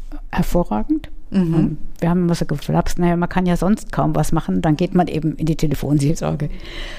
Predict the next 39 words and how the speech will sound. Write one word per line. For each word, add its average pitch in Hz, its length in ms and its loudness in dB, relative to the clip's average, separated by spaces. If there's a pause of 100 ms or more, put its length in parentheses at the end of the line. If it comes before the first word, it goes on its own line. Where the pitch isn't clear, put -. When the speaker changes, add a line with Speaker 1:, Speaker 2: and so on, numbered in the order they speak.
(800)
Speaker 1:
Aber 196 160 2
es, - 200 -2 (220)
es - 140 -2
funktioniert 262 680 0
also - 180 0
nur, 233 240 2
wenn 196 300 0
wirklich 196 280 0
mal 165 80 2
eine 160 160 2
Panne 175 320 2
passiert, 147 440 0
dass 156 140 -2
jemand 156 220 2
auf 165 120 -4
dem 160 160 0
Weg 165 180 0
zum 160 120 0
Nachtdienst 160 500 2
einen 151 80 -4
Unfall 165 400 2
hat. - 260 -2 (100)
Auch - 140 -2
das 180 200 0
ist 143 100 -6
schon 151 180 0
vorgekommen. 147 680 -2 (400)
Dann 156 300 2 (440)
haben 170 220 2
wir 170 80 2
keine 160 260 0
Lösung 156 320 2
für 143 120 -6
das 143 120 -2
Problem. 156 500 0 (540)
Dann 180 320 2 (460)
übernehmen 185 460 2
die 175 100 0
Nachbarstellen 160 840 2